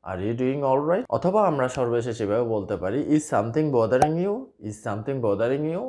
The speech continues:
অর্থাৎ, "তুমি কোনো বিষয় নিয়ে চিন্তিত কিনা?" তাহলে আমরা দশটি উপায় জেনে নিলাম, যে উপায়গুলোর মাধ্যমে কারো মন খারাপ থাকলে বা চিন্তিত থাকলে আমরা তাদের কাছে জেনে নিতে পারি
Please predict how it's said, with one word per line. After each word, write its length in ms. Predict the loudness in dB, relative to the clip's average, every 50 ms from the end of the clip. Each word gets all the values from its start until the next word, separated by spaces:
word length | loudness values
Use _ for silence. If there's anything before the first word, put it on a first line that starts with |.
| -10
অর্থাৎ, 200 | -6 -6 -6 -4 -4
"তুমি 200 | -4 -4 -4 -4
কোনো 220 | -4 -4 -4 -4 -2
বিষয় 300 | -2 -2 -2 -2 -2 -2
নিয়ে 180 | -2 0 -2 -2
চিন্তিত 420 | -2 -4 -4 -4 -4 -4 -4 -4 -6
কিনা?" 320 | -6 -6 -8 -10 -10 -12 -12 -16 _ _ _ _
তাহলে 220 | 0 0 2 2 2
আমরা 180 | 2 2 2 0
দশটি 320 | 0 0 -2 -2 -4 -4 -4
উপায় 200 | -2 0 0 -2
জেনে 260 | 0 -2 -4 -4 -4
নিলাম, 320 | -4 -4 -2 -2 -2 -2 -2 -2
যে 80 | 0 0 0
উপায়গুলোর 480 | 0 0 0 0 0 0 -2 -2 -2
মাধ্যমে 380 | -2 -2 -2 -2 -2 -4 -4 -4 -2
কারো 200 | 0 0 0 0
মন 200 | -2 -4 -6 -6 -6
খারাপ 240 | -2 -2 -2 -2 -2 -2
থাকলে 240 | -4 -2 -2 -2 -2
বা 140 | -2 -2
চিন্তিত 400 | -4 -4 -6 -8 -6 -6 -8 -6 -8
থাকলে 400 | -6 -4 -4 -4 -4 -4 -4 -4 -4 -4 -4
আমরা 360 | -4 -4 -2 -2 0 0 0 0 0 0
তাদের 260 | 0 0 2 0 0 0
কাছে 220 | -2 -2 -2 -2 -2
জেনে 240 | -2 -2 -2 -2 -2
নিতে 260 | -4 -4 -6 -6 -4
পারি 240 | -4 -2 -2 -2